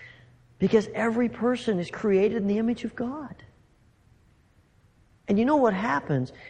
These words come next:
We ju-, we can justify hurting other people. We can justify war and all the other things that we do when we dehumanize people.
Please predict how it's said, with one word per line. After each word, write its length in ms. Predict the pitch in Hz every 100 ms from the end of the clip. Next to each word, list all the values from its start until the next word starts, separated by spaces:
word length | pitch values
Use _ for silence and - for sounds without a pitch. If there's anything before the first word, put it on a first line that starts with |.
| - -
We 360 | - - 208 254
ju-, 320 | 196 233 -
we 200 | 202 262
can 200 | 240 196
justify 880 | - 240 - - 190 - 151 135 127 - - -
hurting 380 | 226 220 220
other 200 | 202 180
people. 460 | 165 208 196 190 185
We 160 | 185 254
can 200 | 277 226
justify 760 | 220 240 - 214 196 185 170 - - - - _ _ _ _ - - - -
war 800 | - 113 160 165 214 214 208 208
and 180 | - 160
all 320 | - 202 226
the 160 | 233 220
other 160 | 202
things 360 | 196 214 196 175
that 180 | 185 123
we 180 | 175 156
do 480 | 170 214 185 139 127 - - _ _ _ _ _ _ _ _ _ _ _ _ _ _ _ _ _ _ _ -
when 260 | 160 160
we 160 | 165 160
dehumanize 840 | - 160 156 214 160 117 110 -
people. 320 | - 104 -